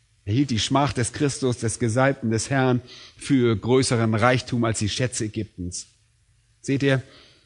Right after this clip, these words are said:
er hätte seine Augen von all dem abgewandt und begonnen, sich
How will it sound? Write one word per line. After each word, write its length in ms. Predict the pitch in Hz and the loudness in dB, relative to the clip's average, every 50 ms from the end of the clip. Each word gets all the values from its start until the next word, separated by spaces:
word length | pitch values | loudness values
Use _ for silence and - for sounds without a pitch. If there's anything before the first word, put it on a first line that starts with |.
| _ _ _ _ _ _ _ _ _ _ _ _ _ _ _ - | _ _ _ _ _ _ _ _ _ _ _ _ _ _ _ -2
er 100 | 117 135 | -2 2
hätte 120 | 143 151 | 2 2
seine 480 | 139 151 156 156 156 151 151 139 139 110 - - | 4 4 4 6 6 6 4 4 2 0 -4 -4
Augen 520 | - 151 151 160 156 151 151 143 139 120 90 - - - _ _ _ _ _ _ | 2 2 4 4 4 4 4 2 2 0 -4 -8 -14 -20 _ _ _ _ _ _
von 160 | - 151 151 | -4 -2 2
all 220 | 151 151 165 170 | 2 4 4 4
dem 200 | 156 156 156 151 | 4 4 4 4
abgewandt 540 | 165 - - - - 156 135 151 151 156 147 | 2 0 0 2 0 2 4 4 4 2 2
und 120 | 143 131 117 | 0 0 0
begonnen, 460 | 139 131 123 165 160 156 160 156 156 | 0 2 4 4 4 4 4 4 2
sich 300 | 127 147 147 139 - | 2 0 0 -2 -6